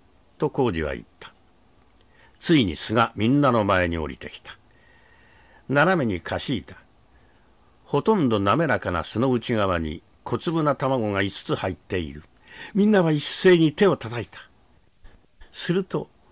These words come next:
ヨシキリのさえずりがピタリとやみ、続いて鳥が飛び去る羽の音がした。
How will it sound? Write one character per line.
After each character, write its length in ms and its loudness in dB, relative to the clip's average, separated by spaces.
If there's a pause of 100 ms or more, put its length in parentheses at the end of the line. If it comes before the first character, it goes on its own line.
(480)
ヨ 160 2
シ 120 -2
キ 80 -6
リ 120 -2
の 120 2
さ 200 0
え 80 2
ず 140 -4
り 100 0
が 120 0
ピ 120 -14
タ 100 0
リ 140 0
と 100 -2
や 140 2
み、 240 -4 (160)
続 260 0
い 100 0
て 140 0
鳥 240 -2
が 140 0
飛 160 -6
び 80 -4
去 180 -2
る 120 -2
羽 280 -2
の 160 -2
音 160 -6
が 100 -4
し 160 -14
た。 80 -20